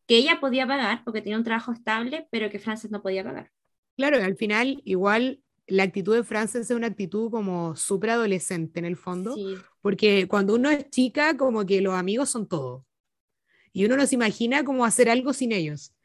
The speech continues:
Speaker 2: y es lo que yo creo que siente Frances, que en el fondo ella quiere, eh, vivir como lo pasa también con su amiga, pero y es tan inmadura en el mismo tiempo,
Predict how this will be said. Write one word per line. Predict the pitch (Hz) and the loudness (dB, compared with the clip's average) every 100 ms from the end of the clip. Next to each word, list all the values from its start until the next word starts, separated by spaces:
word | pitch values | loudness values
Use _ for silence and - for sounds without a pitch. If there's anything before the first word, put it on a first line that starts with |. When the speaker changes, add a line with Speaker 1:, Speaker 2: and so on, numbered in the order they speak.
| - - - | -20 -20 0
Speaker 2:
y | 233 | 4
es | 269 | 6
lo | |
que | 285 | 6
yo | 285 | 2
creo | 254 285 | 4 2
que | 277 254 233 | 4 4 4
siente | - 247 269 | -2 -6 -6
Frances, | - 277 294 - 190 | -4 -4 -4 -4 -4
que | 196 | -2
en | |
el | 196 | -2
fondo | 233 233 254 240 | -2 0 2 4
ella | 226 247 277 277 | 4 4 2 0
quiere, | 233 240 269 269 247 _ - | 0 2 6 4 2 _ -8
eh, | 190 185 | -4 -2
vivir | 190 226 226 | 0 -2 -2
como | 240 202 | -4 0
lo | 196 190 | 0 0
pasa | - 269 311 | 0 2 4
también | 285 277 269 | 2 0 -4
con | 285 | -4
su | 269 | 0
amiga, | 220 202 254 330 _ _ - _ _ - | 2 2 2 -2 _ _ -20 _ _ -4
pero | 190 196 | 0 2
y | 226 | 4
es | 214 | 2
tan | 254 269 | 4 4
inmadura | 320 269 233 285 247 | 4 4 4 4 4
en | 208 | 2
el | 208 | 0
mismo | 202 208 226 | 0 -2 -2
tiempo, | 208 226 185 233 269 | 0 0 2 0 0